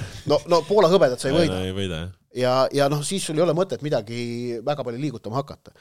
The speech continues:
Speaker 1: Ja, ja no, aga see, see nüüd, äh, selles mingit nagu erilist traagikat näha, ma nagu ei, ei nä-, ei pea seda põhjendatuks. Et noh, kui on nii, siis on nii, et Kalev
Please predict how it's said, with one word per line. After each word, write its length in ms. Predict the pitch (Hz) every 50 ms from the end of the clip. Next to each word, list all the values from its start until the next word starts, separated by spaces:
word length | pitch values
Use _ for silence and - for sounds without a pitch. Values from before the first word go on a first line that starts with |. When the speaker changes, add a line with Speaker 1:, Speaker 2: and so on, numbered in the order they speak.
| - - - - - _ _ -
Speaker 1:
Ja, 220 | 110 123 127 123 95 -
ja 240 | 123 131 131 131 131 131 131 131 135 131 110
no, 480 | - - _ _ _ - 143 147 - -
aga 220 | - 147 139 147 -
see, 140 | 180 - -
see 140 | - 185 196
nüüd, 220 | 175 160 143 - -
äh, 220 | 156 147 147 143 139 131 _ _ _ _ _ _ _ _ _ _ _ _ _ _ - - - - - - - 80
selles 340 | 90 - 160 160 160 147 160
mingit 220 | 170 156 147 -
nagu 120 | - 139 160
erilist 360 | 180 190 185 143 120 - -
traagikat 600 | - 165 202 233 220 - 165 143 - 127 120 -
näha, 220 | 139 139 135 135 131
ma 340 | 123 - - 104 135 143 151
nagu 300 | 147 143 143 143 139 139
ei, 1080 | 139 139 139 139 139 139 135 135 143 143 143 143 139 139 139 - - - 110 113 147 170 175 _ - - _ _ _ _ _ _ _ _ _
ei 180 | 67 143 143 131
nä-, 140 | 131 143 -
ei 160 | - 156 147
pea 200 | 147 156 151 131
seda 160 | 120 135 143
põhjendatuks. 680 | 143 - 165 135 107 92 87 92 _ - - - - -
Et 120 | - -
noh, 100 | 107 98 _
kui 160 | - 131 156
on 120 | 175 165 165
nii, 180 | 185 208 180 165
siis 140 | 160 147 160
on 120 | 160 196
nii, 180 | 240 226 170 131 117
et 180 | 113 - 131 123
Kalev 400 | - - 185 180 156 147 131